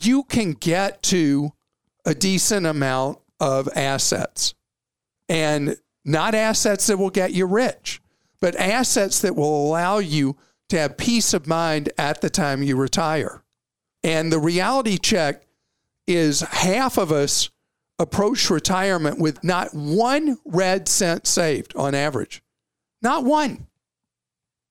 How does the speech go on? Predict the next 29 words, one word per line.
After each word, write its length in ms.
So 540
does 200
that 220
mean 220
you're 120
gonna 200
work 300
forever? 580
It 280
does 440
not. 560
It 140
means 420
that 160
your 340
trajectory 840
is 180
likely 380
to 100
be 160
different 600
than 180
the 80
people 440
who 240
have 160
reached 520
retirement 560
age 340